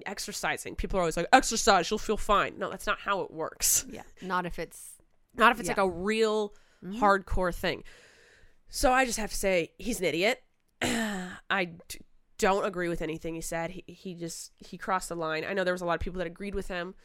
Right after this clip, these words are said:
Speaker 2: It was irresponsible.
Speaker 1: It's irresponsible. That's the word I wanna say. It just, like,
Speaker 2: Yeah.
Speaker 1: it really obsessed me when people, 'cause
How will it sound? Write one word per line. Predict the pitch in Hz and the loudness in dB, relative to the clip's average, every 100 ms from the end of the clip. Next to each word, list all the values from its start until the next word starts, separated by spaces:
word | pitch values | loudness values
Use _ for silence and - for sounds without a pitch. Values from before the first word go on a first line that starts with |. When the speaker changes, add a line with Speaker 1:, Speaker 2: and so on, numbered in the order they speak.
| 220 | -18
Speaker 2:
It | |
was | 190 147 | -14 -12
irresponsible. | 143 135 - 170 - 147 - _ 220 | -12 -12 -8 -8 -8 -16 -20 _ -2
Speaker 1:
It's | 240 226 | 0 0
irresponsible. | 262 - - 302 294 185 | -2 -2 2 4 4 2
That's | 202 - | 2 -2
the | 202 | -2
word | 196 | 0
I | 190 | 0
wanna | 180 | -2
say. | - 208 | -6 -6
It | |
just, | 208 202 | -6 -2
like, | 208 170 | -2 -2
Speaker 2:
Yeah. | 156 - 262 | -6 -4 -4
Speaker 1:
it | |
really | 247 330 330 | -2 -2 2
obsessed | - - 202 - | 2 4 0 -2
me | 185 | -6
when | 175 | -4
people, | - 208 - | -4 -4 -6
'cause | 226 196 - | -4 -4 -6